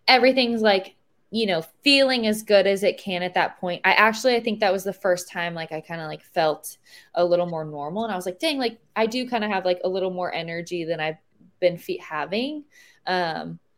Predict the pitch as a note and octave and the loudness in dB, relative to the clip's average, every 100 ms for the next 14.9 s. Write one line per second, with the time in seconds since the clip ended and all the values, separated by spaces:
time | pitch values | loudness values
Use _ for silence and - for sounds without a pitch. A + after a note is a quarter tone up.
0 | _ _ _ _ _ A3+ A#3 B3 A3 A#3 | _ _ _ _ _ 0 2 4 6 6
1 | B3+ B3+ G3 G#3 G#3+ G3+ G3 F#3 F3 F#3+ | 6 4 2 4 6 6 0 -6 -6 -6
2 | F3+ F3 D#3+ D#3 F3 F3 G#3 G3 F#3 F#3 | -6 -6 -4 -4 -4 -4 -6 -6 -4 -4
3 | F3 E3 - E3 E3 E3 E3 _ _ _ | -4 -6 -8 -10 -10 -12 -14 _ _ _
4 | - F#3 E3+ F3 E3+ F#3 E3 E3 G3 G3 | -4 -2 2 0 0 -6 -4 2 2 2
5 | F#3 - F3+ F3 F3 - F3+ F3 F3+ F3 | -4 -2 0 0 -2 -6 -8 -2 -2 -2
6 | E3+ E3+ F3 E3+ E3+ E3+ D#3 E3 D3+ D4+ | -4 0 2 2 -4 -14 -14 -16 -6 0
7 | D4 C#4+ C4 A#3+ A#3 A#3+ - - _ _ | 2 2 0 0 -2 -6 -16 -18 _ _
8 | F#3+ F#3 F3+ F3 E3+ F3 _ _ _ _ | -8 -4 -4 -4 -8 -12 _ _ _ _
9 | _ _ - C#4 C4 A#3+ B3 A#3 A3+ - | _ _ -4 0 2 2 2 2 0 -2
10 | A3 G#3 G3 F#3+ F3 F3 - C#4 C4 B3 | -2 0 -2 -4 -4 -4 -4 0 2 2
11 | A#3+ B3+ - - - F#3+ - G3+ G3 F#3+ | 0 -2 -4 -6 -6 -8 -4 0 0 0
12 | F#3+ - F#3+ F3+ E3+ E3+ E3+ E3+ D#3+ D#3+ | -4 -8 -8 -6 -4 -4 -4 -4 -4 -6
13 | - - G#3+ G#3+ B3 A3+ G3+ F#3+ F#3 F3 | -8 -10 -10 -6 -4 -2 -2 -2 -2 -2
14 | F3 F3 G#3+ B3 A#3 A3 G3 F#3 E3 | -4 -6 -4 0 0 0 0 0 -2